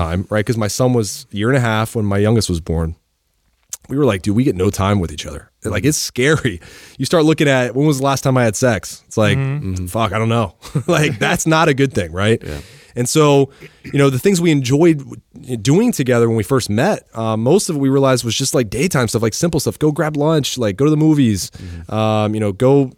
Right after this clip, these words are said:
Speaker 1: walk around somewhere, go hiking. Uh, and so we started to do that, and we just schedule that now. Once a month, at least, we have a day date. No work, no phones. Go do something. We plan it ahead of time, and we just knock out something we wanna do, man. It's,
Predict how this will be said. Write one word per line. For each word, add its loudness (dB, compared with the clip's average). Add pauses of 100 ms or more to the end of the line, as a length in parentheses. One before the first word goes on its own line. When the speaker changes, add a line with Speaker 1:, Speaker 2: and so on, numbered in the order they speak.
(160)
Speaker 1:
walk -2
around 2
somewhere, -2
go 0
hiking. 0 (440)
Uh, -4
and -4
so 0
we 2
started 2
to -6
do 4
that, 0
and -2
we 0
just 0
schedule 2
that -2
now. -6
Once -4
a 0
month, 2
at -4
least, 0 (100)
we -2
have 2
a -2
day 2
date. -4
No 0
work, 2
no 2
phones. 0 (680)
Go 2
do 2
something. -2
We 0
plan -2
it 2
ahead -2
of 0
time, 0
and 0
we -4
just -4
knock -2
out -2
something -4
we -2
wanna -2
do, -2
man. -2
It's, -6